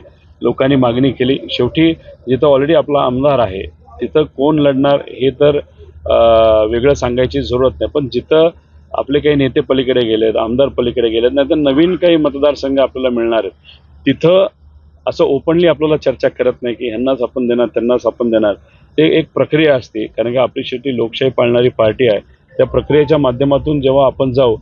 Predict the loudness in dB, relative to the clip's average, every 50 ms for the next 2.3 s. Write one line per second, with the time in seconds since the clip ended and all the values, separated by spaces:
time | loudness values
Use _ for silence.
0 | -10 _ _ _ _ _ -2 0 2 2 0 -2 -2 -2 -2 -2 0 0 -2 0
1 | 2 2 2 2 2 0 0 0 0 -4 -2 0 0 0 0 -2 -6 -4 -2 -4
2 | -4 -4 -4 -6 -6 -6